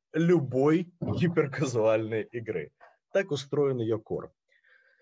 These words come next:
Где-то слева вы видите за двойной чертой мету. Что там в мете, мы пока не знаем, мы туда ещё посмотрим.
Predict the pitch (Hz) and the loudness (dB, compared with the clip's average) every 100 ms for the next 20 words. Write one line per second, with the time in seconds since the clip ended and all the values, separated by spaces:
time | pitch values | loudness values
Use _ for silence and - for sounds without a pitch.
0 | _ _ _ _ - 127 139 220 185 170 | _ _ _ _ -14 -4 2 4 2 2
1 | 170 208 196 170 143 143 151 165 165 147 | 2 4 4 4 2 0 0 0 0 0
2 | 135 120 123 120 110 113 113 120 104 123 | 2 0 2 2 0 0 0 0 -2 -4
3 | 117 170 147 139 113 - - - _ _ | -2 0 0 2 0 -2 -12 -18 _ _
4 | _ - - 151 139 135 131 139 262 262 | _ -14 0 0 2 -2 -2 -4 -6 -6
5 | 160 170 165 139 151 151 165 247 196 151 | -2 0 0 -2 -4 -4 -4 -4 -2 -4
6 | 147 120 120 123 120 113 - - - - | -4 -4 -4 -4 -10 -14 -14 -16 -20 -20